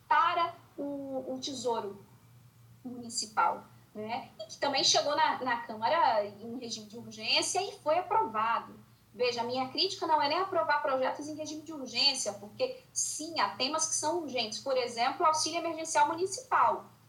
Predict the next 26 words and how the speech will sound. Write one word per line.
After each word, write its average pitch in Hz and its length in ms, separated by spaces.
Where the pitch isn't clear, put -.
O - 40
projeto 254 380
chegou 240 540
na 392 80
Câmara 302 380
e 370 40
falamos, 247 440
"Vamos 262 300
aprovar 339 580
em 381 260
regime 294 300
de - 80
urgência." 247 720
Mas 240 140
é 285 60
preciso 349 680
pensar 392 960
É, 196 280
o 240 60
que 381 160
que 392 100
são - 240
essas 233 300
urgências? - 520
Então, 233 360
hoje, 285 360